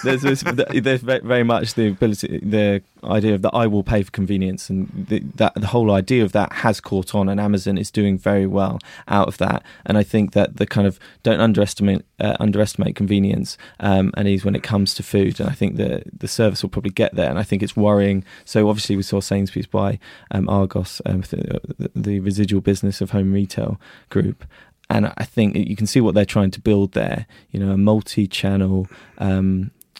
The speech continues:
fir-, kind of point, first point of call retailer of all of your household goods. Um, so, yeah, I d-, don't underestimate the impact of Amazon on the market. Ocado, obviously, it's just a small player, but look at the way its shares have performed over the past year,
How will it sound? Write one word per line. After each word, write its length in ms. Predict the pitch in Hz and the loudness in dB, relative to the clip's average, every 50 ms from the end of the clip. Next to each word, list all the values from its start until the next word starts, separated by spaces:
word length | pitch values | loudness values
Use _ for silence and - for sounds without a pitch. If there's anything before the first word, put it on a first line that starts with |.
| - _ _ _ _ _ _ - | -20 _ _ _ _ _ _ -20
fir-, 320 | - - - 120 110 104 - - 113 - | -10 -2 0 2 2 2 2 -2 -4 -2
kind 140 | - 104 101 | 0 0 0
of 180 | 95 - _ - | 0 -4 _ -4
point, 320 | - 117 107 98 - - | 0 0 0 0 0 2
first 200 | - 110 104 - | 0 0 0 0
point 240 | - 107 101 95 - | 0 0 0 0 -2
of 100 | - - | -8 -4
call 180 | - 107 101 92 | -2 0 0 2
retailer 600 | 90 98 98 95 - - 101 101 98 101 104 107 | 2 0 0 0 0 0 0 2 2 0 0 -2
of 140 | - 92 - - _ | -4 -4 -6 -8 _
all 260 | - 110 101 101 98 | -2 0 0 2 2
of 120 | 95 92 104 | 0 2 0
your 180 | 101 95 98 104 | 0 0 0 0
household 460 | 104 - - - - - - - - | -2 -4 -4 -4 -4 -4 -4 -4 -4
goods. 420 | - 107 104 101 - - - - _ _ - - - - _ _ - | -4 -4 -4 -4 -6 -12 -18 -18 _ _ -20 -20 -20 -20 _ _ -2
Um, 260 | 98 98 95 92 92 | 0 2 2 2 0
so, 280 | - - 110 107 101 95 - - - - - _ _ _ _ | 0 2 2 2 2 0 -2 -8 -20 -20 -20 _ _ _ _
yeah, 280 | - 110 120 110 92 - | -4 0 2 2 2 2
I 100 | 110 117 | 2 0
d-, 160 | - - - | 0 -2 -4
don't 280 | 110 - - 117 110 92 | -2 0 0 2 2 4
underestimate 480 | 110 107 101 107 104 - - 101 82 | 4 4 4 2 0 0 0 0 0
the 60 | - 101 | 2 2
impact 320 | 98 101 95 85 - - | 2 2 0 -2 -2 -6
of 240 | - - - - - | -10 -8 -6 -2 0
Amazon 300 | 107 98 92 101 98 98 | 0 0 2 0 0 2
on 100 | 98 98 | 2 2
the 40 | 98 | 2
market. 380 | 101 101 101 98 - 104 - - | 2 0 -2 -2 -2 -4 -4 -2
Ocado, 520 | 107 - 120 113 107 101 104 98 98 98 | -2 0 2 2 4 4 4 4 4 2
obviously, 300 | - 104 95 - - 101 | 2 0 -2 -2 -2 -2
it's 100 | 101 - | -2 -2
just 180 | - - - - | -2 -2 -2 -2
a 40 | 95 | -2
small 300 | - - - 113 110 104 | -2 0 2 2 2 2
player, 420 | - - 101 101 98 101 101 107 - - - _ - | 0 -2 -2 -2 -2 -2 -4 -6 -8 -12 -18 _ 0
but 140 | 101 - | 0 2
look 200 | - - 104 - | 2 0 -2 -2
at 60 | - - | -4 -4
the 80 | 104 | 0
way 180 | 98 101 101 98 | 2 2 2 2
its 120 | - - | 0 -2
shares 360 | - - - 104 98 101 - | -4 -2 -2 0 0 0 -2
have 80 | - - | -6 -10
performed 400 | - 98 - - 104 104 101 98 | -12 -14 -6 -4 -2 0 0 0
over 120 | 113 - | 0 -2
the 80 | - 101 | -2 -2
past 300 | - 104 101 101 - - | -2 -2 -2 -2 -2 -2
year, 160 | 101 101 101 | -2 -2 -2